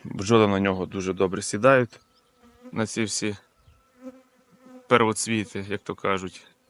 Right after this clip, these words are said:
садові, плодово-ягідні. От. Так що отак от. Пишіть коментарі, пишіть по поводу маток. Хто продає в Хмельницькій області, бажано Хмельницький район. І напишіть по поводу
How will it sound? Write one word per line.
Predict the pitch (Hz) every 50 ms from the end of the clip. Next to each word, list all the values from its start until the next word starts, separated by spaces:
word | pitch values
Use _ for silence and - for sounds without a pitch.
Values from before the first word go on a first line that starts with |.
| _ _ _ _ _ _ _ _ _ -
садові, | - - - 104 98 110 107 104 101 98 95 95 - -
плодово-ягідні. | 117 113 104 104 113 107 107 107 98 107 101 98 95 104 104 101 101 101 98 101 - _ 247 247 254 254 254 - - _ _ _ _ _ _ _ _ _ -
От. | - 92 92 90 82 92 - _ _ _ - - - - - - _ _ _ _ _ _ _ _ _ _ _ - -
Так | 104 107 -
що | - 113 101
отак | 92 - - 76 - -
от. | - - _ _ _ _ _ _ _ _ _ _ _ _ - - - - - - - -
Пишіть | - 107 143 151 -
коментарі, | - 139 135 131 120 - 131 139 143 156 156 - _ _ _ _ _ - - _ _ - - - _
пишіть | - 117 - - 135 123
по | - 127
поводу | - 135 127 127 123 120 120 120
маток. | 123 127 127 - 117 - - - _ _ _ _ _ _ - -
Хто | 127 123
продає | - 120 120 117 117 117 113 110
в | 104
Хмельницькій | - 110 110 110 110 107 - - 113
області, | 110 110 107 95 98 95 - - 98
бажано | 98 107 104 101 104 98 98 92
Хмельницький | - 101 98 101 98 90 - - 104
район. | 95 98 107 127 147 156 156 - _ _ _ _ _ _ - - - - - _ _ _
І | - - 127 135
напишіть | 127 120 - - 120 - - 131 120 120
по | - 113
поводу | - - 123 120 113 110 104 98 107 104 104 107